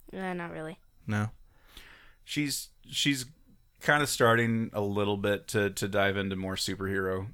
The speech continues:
Speaker 3: comics and whatnot. She actually read a series um, it was a six-issue miniseries. It's not a superhero show, um, or series, but one of her, her first, like, comic collections.
Speaker 1: I think it was actually seven.
Speaker 3: Okay. Do you remember what that was called?
Speaker 1: The,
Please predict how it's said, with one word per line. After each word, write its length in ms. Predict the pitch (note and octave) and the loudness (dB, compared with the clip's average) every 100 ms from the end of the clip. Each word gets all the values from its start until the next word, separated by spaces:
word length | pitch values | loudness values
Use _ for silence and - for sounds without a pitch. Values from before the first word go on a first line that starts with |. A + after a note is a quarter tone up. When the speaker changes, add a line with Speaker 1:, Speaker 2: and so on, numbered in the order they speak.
| - | -6
Speaker 3:
comics 360 | G2 G2 F#2+ | -4 -2 -6
and 80 | G2+ | -6
whatnot. 380 | G2+ F#2+ G2 F#2+ | -6 -2 -2 0
She 100 | - | 4
actually 260 | A2+ C#3 C#3 | 4 4 4
read 160 | A2+ G#2+ | 4 4
a 40 | |
series 560 | - G#2 G#2 G2+ G2+ - - - - - | 2 0 0 0 -2 -8 -14 -20 -20 -6
um, 220 | F#2+ F#2 F#2 | -4 -2 -2
it 60 | |
was 140 | G2+ F#2+ | -2 0
a 60 | |
six-issue 420 | - F#2+ F#2+ G#2 F#2+ | -2 -4 -4 -4 -2
miniseries. 600 | F#2 F#2 G2+ F#2 F2+ F#2 | -2 -2 0 0 0 -4
It's 160 | E2+ | -4
not 160 | G#2 F2+ | -2 -2
a 40 | |
superhero 440 | F2+ E2+ E2 F2 E2+ | -4 -6 -6 -6 -4
show, 280 | - E2 D#2 | -4 -4 -4
um, 340 | F2 E2 E2 - | -4 -6 -8 -12
or 140 | E2 D#2+ | -6 -4
series, 280 | F2+ E2+ D#2+ | -2 -4 -4
but 240 | E2 D#2 - | -6 -6 -6
one 160 | F#2 | -4
of 100 | F2+ | -2
her, 300 | G2+ F2 E2 - | -2 -2 -2 -6
her 180 | F#2 E2 | -8 -6
first, 500 | - E2+ - - - - - - | -4 -4 -4 -8 -18 -20 -20 -8
like, 180 | F2 D#2+ - - _ - - | -8 -8 -14 -20 _ -20 -6
comic 320 | - F2+ E2 | -2 -2 -4
collections. 640 | - E2 E2 F2+ E2+ D#2+ - | -6 -4 -4 -6 -6 -8 -8
Speaker 1:
I 60 | G#3 | -6
think 200 | A#3 A#3 | -4 -4
it 20 | |
was 120 | G3+ | -2
actually 240 | F3+ - | -4 -6
seven. 380 | E3+ - D#3 D#3 - - - _ _ - - _ _ - A#2 | -8 -8 -8 -12 -16 -20 -20 _ _ -20 -20 _ _ -6 -2
Speaker 3:
Okay. 260 | G2+ F#2+ - - | 0 0 -2 -4
Do 60 | A2+ | 0
you 40 | |
remember 220 | G#2+ G#2 G2 | 2 2 2
what 120 | G2 | 2
that 80 | F#2+ | 2
was 100 | G2 | 4
called? 240 | G2+ A2 - - - - - - - - - - _ | 2 2 -2 -16 -20 -20 -20 -20 -20 -20 -20 -20 _
Speaker 1:
The, 560 | F#3 F#3 F3+ E3+ D#3+ | -6 -4 -2 -2 -4